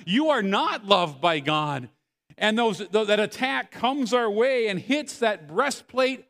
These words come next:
of Christ's righteousness. And you and I are okay. "I have been crucified with him, and I no longer live, but Christ lives in me. He is my righteousness.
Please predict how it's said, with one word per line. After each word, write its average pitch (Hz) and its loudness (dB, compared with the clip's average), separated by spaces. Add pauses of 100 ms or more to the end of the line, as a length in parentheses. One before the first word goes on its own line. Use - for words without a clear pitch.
of 190 0
Christ's - -8
righteousness. 147 -8 (2750)
And 147 -6
you 214 0
and 214 0
I 196 0
are 185 0
okay. 208 -4
"I 240 -2 (140)
have 220 4
been 202 -2
crucified 240 2
with 180 0
him, 202 0 (140)
and 208 2
I 320 0
no 339 2
longer 202 2
live, 180 -2
but 208 0
Christ 294 -2 (140)
lives 185 0
in 165 -2
me. 135 -12 (680)
He 294 4
is 196 -2
my 185 2
righteousness. 151 -2